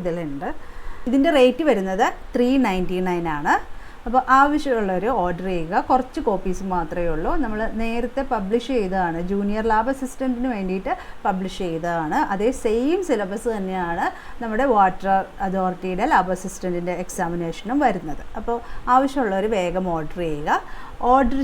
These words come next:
ചെയ്യേണ്ട ജി പേ നമ്പറാണ് ഇവിടെ കാണിച്ചേക്കുന്നത്, നയൻ സീറോ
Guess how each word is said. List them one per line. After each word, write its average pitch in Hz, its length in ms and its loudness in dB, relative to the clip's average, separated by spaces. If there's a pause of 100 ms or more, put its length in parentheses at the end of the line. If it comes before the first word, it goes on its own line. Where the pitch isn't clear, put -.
(100)
ചെയ്യേണ്ട 190 420 0 (460)
ജി 254 140 4 (180)
പേ 285 80 4 (140)
നമ്പറാണ് 180 460 2
ഇവിടെ 170 140 -2 (120)
കാണിച്ചേക്കുന്നത്, 170 840 0 (520)
നയൻ 214 180 4 (100)
സീറോ 247 240 4